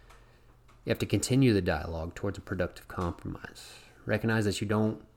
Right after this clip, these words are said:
really wanna win an argument over your husband or wife per se, because what does that make your spouse? It makes them a loser. Nobody wants to be married to a loser, so don't, don't make an argument about winning or losing.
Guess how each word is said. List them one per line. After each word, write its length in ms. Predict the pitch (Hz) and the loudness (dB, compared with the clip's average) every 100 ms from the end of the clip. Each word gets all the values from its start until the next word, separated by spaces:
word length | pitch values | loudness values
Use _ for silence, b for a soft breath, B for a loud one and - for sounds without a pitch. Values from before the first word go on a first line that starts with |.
| b b b b b b b - - - | b b b b b b b -20 -4 6
really 140 | 156 | 8
wanna 160 | 135 101 | 10 8
win 280 | 95 101 | 8 6
an 120 | 98 90 | 6 4
argument 420 | 90 85 87 85 | 2 0 0 0
over 160 | 82 | -2
your 140 | 87 85 | -2 -2
husband 320 | 90 85 82 | -2 -2 -2
or 80 | 82 | -4
wife 220 | 82 - | -8 -8
per 140 | - 92 | -8 -8
se, 340 | - - - - - | -8 -10 -14 -20 -20
because 380 | - 95 87 95 | -8 -4 -2 0
what 320 | 104 120 - | 0 -2 -4
does 160 | 104 | -2
that 200 | 101 98 95 | 0 0 0
make 380 | 92 90 - - - - - - _ - _ | 0 -2 -6 -20 -20 -20 -20 -20 _ -20 _
your 80 | 90 | -8
spouse? 460 | - 78 76 - - - _ - _ _ _ _ _ - - - - - - - _ - | -4 -4 -4 -8 -18 -20 _ -20 _ _ _ _ _ -20 -20 -20 -20 -20 -20 -20 _ -2
It 60 | |
makes 180 | 127 135 | 0 6
them 80 | 165 | 8
a 60 | |
loser. 340 | 131 160 - - - - - - - B B B B B - | 10 10 8 -2 -18 -20 -20 -20 -20 B B B B B -6
Nobody 220 | 127 151 | 2 6
wants 200 | 160 156 | 8 8
to 100 | 131 | 4
be 160 | 110 120 | 0 2
married 400 | 107 92 87 90 | 4 2 0 -2
to 120 | 87 | -4
a 40 | 82 | -4
loser, 440 | 87 90 113 123 | -4 -4 -4 -6
so 280 | - 104 104 | -6 -4 -2
don't, 280 | 117 147 151 - - - | 0 -2 -4 -12 -20 -4
don't 140 | 135 | 2
make 200 | 143 139 | 4 4
an 40 | 113 | 4
argument 380 | 104 120 110 104 | 4 4 4 4
about 200 | 92 95 | 2 4
winning 300 | 110 110 101 | 4 4 4
or 120 | 95 | 2
losing. 440 | 104 135 107 78 | 4 4 4 -2